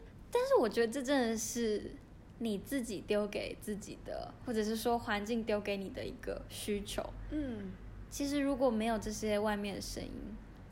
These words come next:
Speaker 1: 搞不好，或者，或者说我们其实都很渴望爱，
Speaker 2: 嗯。
Speaker 1: 但是我们，我们，我们两个自己知道，这个时期并不是我们想要进入关系的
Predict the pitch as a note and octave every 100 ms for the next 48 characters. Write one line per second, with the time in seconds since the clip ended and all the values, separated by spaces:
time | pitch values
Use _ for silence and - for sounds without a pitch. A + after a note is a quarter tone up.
0 | - - - G3+ A#3 B3 A#3+ - - -
1 | G4 E4+ D4 F#4+ A#3 C4+ B3+ G#3+ G3 F#3+
2 | G#3 - A3 A3 G#3+ G3+ - A3+ A#3+ G3+
3 | G3 - G3 F#3 - F#3 - - - C4+
4 | B3 D4 D4 D4 C4 G#3 G3+ - - -
5 | - - - - - - - - - -
6 | - - - - G#3+ G3 G3 - - G#3+
7 | G#3 - - - - C#4 A3+ F#3 - G3+
8 | G#3+ F#3+ D#3 C#4 A#3+ G#3+ - F3+ - G3
9 | G3 A3+ G3 F#3+ G#3+ F#3 - - - -
10 | - F#2+ G2 - - - - - - -
11 | A#3+ A3 G3+ G3+ F#3+ G3 F#3+ F3 - -